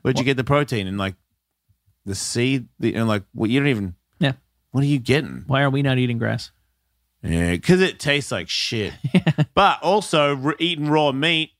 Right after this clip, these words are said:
Speaker 1: we used to do that and we can't do that now.
Speaker 2: It's pretty terrible.
Speaker 1: But we used to.
Speaker 2: You could.
Speaker 1: Before we knew how
Speaker 2: Yeah.
Speaker 1: to cook, we
Speaker 2: That's
Speaker 1: used
Speaker 2: right.
Speaker 1: to eat it raw.
Speaker 2: Right. I mean, you could if you wanted to. It would just take you all day.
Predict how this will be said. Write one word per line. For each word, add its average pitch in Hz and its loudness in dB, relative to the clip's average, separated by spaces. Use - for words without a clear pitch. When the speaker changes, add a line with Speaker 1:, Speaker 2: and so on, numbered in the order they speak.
Speaker 1:
we 160 0
used 151 -2
to 135 -6
do 131 2
that 143 2
and 123 -2
we 127 0
can't 127 -2
do 117 -2
that 107 0
now. 113 -4
Speaker 2:
It's - -20
pretty 180 0
terrible. 120 -2
Speaker 1:
But 123 2
we 131 2
used 131 0
to. 131 0
Speaker 2:
You 131 2
could. 285 2
Speaker 1:
Before 139 4
we 120 -2
knew 127 2
how 151 2
Speaker 2:
Yeah. 123 4
Speaker 1:
to 113 -2
cook, 151 0
we 120 0
Speaker 2:
That's 117 0
Speaker 1:
used 120 0
Speaker 2:
right. 110 -4
Speaker 1:
to 90 -4
eat 104 -2
it 92 -8
raw. 107 -2
Speaker 2:
Right. 131 0
I 160 0
mean, 156 2
you 147 4
could 190 2
if 131 -2
you 131 2
wanted 139 0
to. 110 -4
It - -4
would 107 -4
just 123 -8
take 123 0
you 90 -4
all 85 -8
day. 92 -6